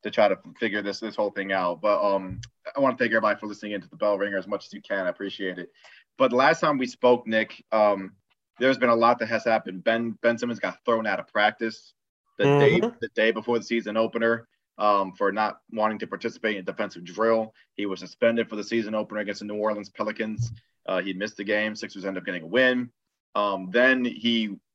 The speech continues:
Speaker 1: cleared the air with the team. He met with everybody, which I thought was good. He, he met with everybody and tried to give his side of the story. And the players said that they now kind of understood where he's coming from,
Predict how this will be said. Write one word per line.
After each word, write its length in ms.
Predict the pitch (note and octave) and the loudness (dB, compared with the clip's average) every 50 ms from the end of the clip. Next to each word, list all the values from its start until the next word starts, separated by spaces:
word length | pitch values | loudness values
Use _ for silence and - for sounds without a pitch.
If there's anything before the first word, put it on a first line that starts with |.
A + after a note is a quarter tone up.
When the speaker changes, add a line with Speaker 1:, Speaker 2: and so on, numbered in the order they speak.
| _ _ | _ _
Speaker 1:
cleared 320 | - - C#3 D3 D#3 D3 B2+ | -4 0 2 2 2 2 2
the 180 | B2+ B2 B2 | 0 0 2
air 220 | B2+ C#3+ E3 E3 C#3+ | 4 6 6 6 4
with 220 | A#2+ C#3+ F3+ - | 2 0 -2 -4
the 80 | - A#2+ | -6 -8
team. 420 | - - A#2 A#2 A#2 B2 C#3 D3+ - _ _ _ _ _ _ | -6 -4 -4 -2 -2 -2 -4 -6 -10 _ _ _ _ _ _
He 140 | - B2 B2+ | -6 -4 -2
met 320 | B2 A#2 B2 C#3+ - - D3+ | 0 4 4 4 4 4 4
with 220 | D3+ E3 E3 - - | 4 2 2 2 0
everybody, 500 | A#2+ B2 A#2 A#2 G#2 A2+ A2 G#2+ G#2+ A2+ | 0 0 0 2 2 2 2 4 2 0
which 160 | A2 A2 - | -2 -2 -2
I 60 | A#2 G#2 | -2 0
thought 240 | - A2+ A2+ G#2 | 0 0 -2 -2
was 140 | C#3+ D3 A#2+ | -4 -6 -4
good. 380 | G#2 C3 B2+ A#2 A2+ A2+ A#2+ C3+ _ _ _ _ _ _ _ | 0 2 2 2 2 0 -4 -8 _ _ _ _ _ _ _
He, 140 | B2 A#2+ - - - - | -6 -6 -6 -8 -8 -2
he 200 | A#2 B2 A#2+ A2+ | 0 2 2 2
met 260 | A2+ A2 B2 C3+ - | 4 4 2 2 2
with 160 | C3+ C3 B2 | 0 0 2
everybody 500 | C3 B2 C3 A#2+ A#2+ B2+ B2+ B2+ B2+ B2+ | 2 2 0 2 4 4 6 6 4 2
and 120 | A#2+ A2+ | 0 -4
tried 240 | - - A#2+ A2+ A2+ | -4 -2 -2 0 0
to 180 | A2+ G#2+ G2 F#2 F#2 - - | -2 -2 -4 -8 -14 -10 -4
give 220 | - A2+ A#2+ A2+ | -2 0 0 2
his 180 | C3 C3+ C3+ B2+ | 0 0 0 2
side 200 | C3 A#2+ A#2+ B2 | 4 6 6 6
of 60 | A#2+ | 4
the 60 | A2 | 2
story. 480 | G#2+ - - A#2+ A#2 A#2 A#2+ A#2+ A#2+ B2 | -2 -4 -2 0 2 2 2 2 2 0
And 240 | B2+ A2 G#2 G2+ G2 | -2 -4 -6 -6 -6
the 60 | G2+ | -6
players 360 | - - A#2 A#2 A#2+ A#2+ A#2+ | 0 2 2 4 4 2 0
said 140 | - A#2 G#2+ | -2 -4 -2
that 160 | G#2+ G#2 - | -2 -4 -2
they 140 | A2+ A2+ A#2 | -4 -4 -2
now 180 | A2+ A#2 A2+ A2+ | 0 0 0 0
kind 260 | - - A#2 A#2 A2+ | 0 -2 -2 -2 -2
of 140 | G#2+ - - A2 | -2 -2 -4 -4
understood 500 | A2+ G#2+ G#2+ G#2+ - - A2+ A2+ A2+ G2+ | -4 -4 -6 -8 -6 -4 -2 -2 -2 -2
where 180 | G#2 G#2 G#2+ | -2 -2 0
he's 160 | A2+ B2 B2 A#2+ | 0 0 -2 -2
coming 300 | - B2 A#2+ A#2 A#2 A2+ | -2 -2 -2 -2 -4 -4
from, 380 | - A#2 A2+ A#2 A#2+ C3 C3 | -2 0 0 0 0 -2 -6